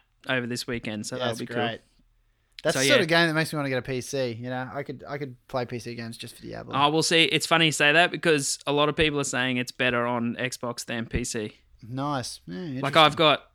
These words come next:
Speaker 1: Bo, Blake, Alex all have it on P C.
Speaker 2: Yeah.
Speaker 1: And, and they have all, well, Alex doesn't have an Xbox,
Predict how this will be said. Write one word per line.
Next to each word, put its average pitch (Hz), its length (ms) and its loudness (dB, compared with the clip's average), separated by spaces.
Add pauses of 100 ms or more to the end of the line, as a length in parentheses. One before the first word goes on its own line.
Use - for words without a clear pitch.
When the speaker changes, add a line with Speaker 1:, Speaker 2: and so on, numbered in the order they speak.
Speaker 1:
Bo, 143 380 2
Blake, 123 560 -4 (460)
Alex 135 360 0
all 139 180 -2
have 135 180 -2
it 135 80 -4
on 127 160 -4
P 131 160 -4
C. 143 340 -4 (200)
Speaker 2:
Yeah. 120 280 -4 (380)
Speaker 1:
And, 135 340 -2 (140)
and 131 360 -2 (520)
they 127 360 -2 (220)
have 139 200 -4
all, 135 240 -2
well, 127 280 -2 (220)
Alex 131 220 -4
doesn't 135 200 -4
have 117 140 -2
an 110 60 -4
Xbox, 143 360 -4